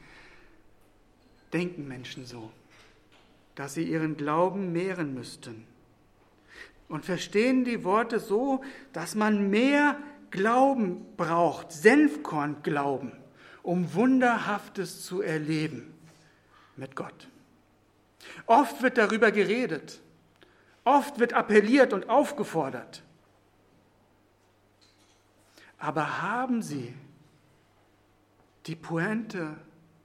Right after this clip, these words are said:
verstanden? Oder besprechen Sie sie nur? Oder zerreden Sie nur?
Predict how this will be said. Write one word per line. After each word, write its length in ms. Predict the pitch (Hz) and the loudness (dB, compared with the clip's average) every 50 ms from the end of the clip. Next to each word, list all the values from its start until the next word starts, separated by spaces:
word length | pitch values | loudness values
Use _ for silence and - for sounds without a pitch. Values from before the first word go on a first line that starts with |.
| _ _ _ _ _ | _ _ _ _ _
verstanden? 840 | - - 139 - - - 160 185 220 233 - - 240 233 - - - - - _ _ _ _ _ _ _ _ _ - - - - | -16 -16 -16 -14 -6 -4 -4 -4 -4 -6 -8 -8 -10 -10 -10 -14 -20 -20 -20 _ _ _ _ _ _ _ _ _ -20 -20 -14 -4
Oder 260 | - 233 247 269 262 240 | 4 8 12 12 12 12
besprechen 640 | 269 - - - - 220 208 262 262 - 277 254 | 10 4 0 0 0 2 2 2 2 2 0 0
Sie 100 | 196 208 | 0 0
sie 140 | 180 165 170 | -2 -2 -2
nur? 280 | 165 165 156 143 120 117 - - - - - - - - - - _ | -2 -2 -4 -4 -6 -10 -14 -18 -20 -20 -20 -20 -20 -20 -20 -4 _
Oder 280 | 208 208 - - 233 | 4 6 8 6 6
zerreden 580 | - - 247 220 214 220 269 311 311 302 277 208 | 6 6 6 6 6 6 4 4 4 4 2 2
Sie 160 | 175 175 170 | 0 -2 -2
nur? 260 | 156 147 143 135 113 | -2 -2 -4 -4 -6